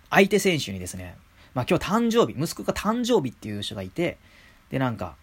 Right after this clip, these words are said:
それをなんか、なんかに知ったのかな、多分。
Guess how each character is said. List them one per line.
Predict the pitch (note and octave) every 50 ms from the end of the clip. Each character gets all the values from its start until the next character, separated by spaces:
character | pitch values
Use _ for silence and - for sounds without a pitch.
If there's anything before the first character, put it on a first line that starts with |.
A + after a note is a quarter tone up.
| - - _ _ _ _ _ _ _ _ _ - - _ _ _ _ - - _ _ _ - - - _ _ _ _ -
そ | - D#3+
れ | E3 D#3+
を | D3+
な | G3 A3
ん | G#3+
か、 | C#3 A#2
な | A#2+ D#3+ G#3+
ん | C#4+ C#4
か | - - A#2+
に | G#2 G2+
知 | - - -
っ | -
た | - C#3 B2
の | G2+ F#2
か | F#2
な、 | F2+ G2+ A#2 A#2+
多 | B2+ F#2
分。 | F2+ F2